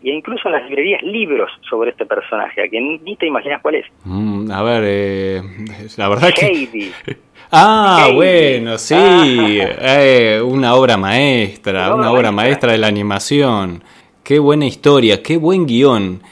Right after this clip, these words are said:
Speaker 2: Eh, qué bien trabajados los personajes, eh, un, una, una historia maravillosa. Eh, a mí, eh, si bien, eh, para nosotros era un poco para chicas Heidi, eh, confesemos que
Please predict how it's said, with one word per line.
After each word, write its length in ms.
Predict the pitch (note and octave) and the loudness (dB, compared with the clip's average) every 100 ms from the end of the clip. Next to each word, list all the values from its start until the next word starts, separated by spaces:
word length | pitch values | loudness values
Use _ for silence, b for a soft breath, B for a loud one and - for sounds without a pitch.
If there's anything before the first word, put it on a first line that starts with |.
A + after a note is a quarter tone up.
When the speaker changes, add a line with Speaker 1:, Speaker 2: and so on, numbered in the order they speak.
| b - | b -8
Speaker 2:
Eh, 240 | G#2+ G#2 - | -4 -4 -4
qué 160 | E3 | -2
bien 240 | E3 F3 F3 | 0 0 0
trabajados 580 | D3 A#2 G#2 D3+ D3 A#2+ | 0 0 0 -2 -2 -2
los 140 | G#2+ | -6
personajes, 960 | - G2+ - G2+ A#2+ A2+ - F2 F2 - | -8 -10 -6 -4 -4 -4 -8 -14 -14 -14
eh, 320 | F#2 F#2 F#2 - | -12 -10 -12 -14
un, 240 | C#3 D#3 D#3+ - - | -12 -10 -10 -14 -16
una, 840 | C#3 D#3+ D#3+ A#2 F#2+ F#2 F2 F2+ - - | -10 -6 -4 -2 -2 -2 -6 -8 -14 -8
una 160 | D3 | -6
historia 680 | D3 - E3 C3+ G#2 F2 F2+ - | -4 0 4 4 4 0 -2 -6
maravillosa. 840 | A2+ G2+ G#2 A2 D#3+ G2+ - F2+ G#2 | -2 0 0 2 2 2 -2 -8 -6
Eh, 140 | G2 G#2 | -8 -6
a 80 | A2+ | 0
mí, 400 | E3 G#3 A3 - | 0 0 -4 -10
eh, 260 | D3+ G2+ F#2+ F#2+ A2 | -6 -4 -2 -4 -8
si 120 | - A2 | -4 0
bien, 260 | C#3 D3+ - | 2 0 -2
eh, 420 | G#2 F#2+ F#2+ F#2 | -4 -4 -4 -6
para 200 | G2 F#2+ | -4 -4
nosotros 500 | F#2+ - C3+ C3 A#2 | -4 0 0 0 -2
era 80 | A2 | -2
un 100 | G#2+ | -2
poco 280 | A#2 A2+ G#2 | -4 -2 -4
para 280 | F2+ F2 F2 | -2 -4 -6
chicas 520 | - B2+ - F#2+ - - | -6 -6 -4 -6 -6 -4
Heidi, 420 | G2+ G2 G#2 C3+ B B B G#2+ | -2 -2 -4 -6 B B B -4
eh, 380 | G2 F#2 F#2+ - | -2 0 -2 -4
confesemos 640 | A#2 A2 A2+ D3 D3+ D3 | -4 -2 0 2 2 0
que 260 | A#2 A#2 | 0 0